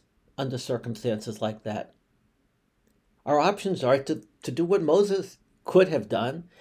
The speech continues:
and just stand there under the weight of them, knowing that he was building resentment, fatigue,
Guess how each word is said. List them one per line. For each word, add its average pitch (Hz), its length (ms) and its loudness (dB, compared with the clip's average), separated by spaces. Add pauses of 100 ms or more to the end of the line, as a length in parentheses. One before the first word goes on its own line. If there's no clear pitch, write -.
(140)
and 160 140 -4
just 156 180 -4
stand 185 320 2
there 185 160 2
under 160 220 0
the 147 80 0
weight 135 280 2
of 113 100 0
them, 127 280 0
knowing 139 520 4 (640)
that 135 160 2
he 139 100 -8
was 120 200 -4
building 139 420 -2
resentment, 160 760 -4 (440)
fatigue, 165 680 -4